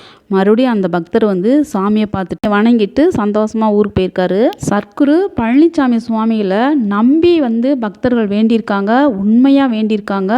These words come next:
அதனால அவங்களுக்கு வந்து நிறைய நடந்திருக்கு. அது மாதிரி நம்ம இப்ப ஜீவ சமாதியிலையும் ரொம்ப நம்பிக்கையோட பிரார்த்தனை பண்ணோம்னா, அது ரொம்ப சீக்கிரமாவே நம்ம வேண்டுதல் வந்து நிறைவேறுது. செவ்வாய்க்கிழமை, செவ்வாய்க்கிழமைன்னா நவம்பர் பத்தொன்பதாம் தேதி வந்து சர்க்குருவை வணங்கிட்டு போலாம்னு சொல்லிட்டு வந்திருக்கிறோம்.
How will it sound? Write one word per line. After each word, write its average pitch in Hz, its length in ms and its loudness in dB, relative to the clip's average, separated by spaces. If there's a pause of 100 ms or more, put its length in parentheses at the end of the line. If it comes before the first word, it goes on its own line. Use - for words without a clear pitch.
(140)
அதனால 196 400 -2
அவங்களுக்கு 208 380 -2
வந்து 247 140 -2
நிறைய 208 440 -4
நடந்திருக்கு. 202 600 -4 (140)
அது 190 220 -2
மாதிரி 233 240 0
நம்ம 214 220 0
இப்ப 180 220 -4
ஜீவ 233 340 -2
சமாதியிலையும் 220 720 -2 (340)
ரொம்ப 214 280 0
நம்பிக்கையோட 233 720 0
பிரார்த்தனை 214 480 -4
பண்ணோம்னா, 202 440 -4
அது 269 160 2
ரொம்ப 262 280 2
சீக்கிரமாவே 254 920 -2
நம்ம 233 220 0
வேண்டுதல் 220 460 2
வந்து 226 240 -2
நிறைவேறுது. 208 640 0 (400)
செவ்வாய்க்கிழமை, 220 720 -2
செவ்வாய்க்கிழமைன்னா 254 720 0 (360)
நவம்பர் 240 460 0
பத்தொன்பதாம் 208 480 0
தேதி 202 240 2 (600)
வந்து 214 220 2
சர்க்குருவை 214 480 0
வணங்கிட்டு 202 380 0
போலாம்னு 190 260 -4
சொல்லிட்டு 180 220 -2
வந்திருக்கிறோம். 185 560 0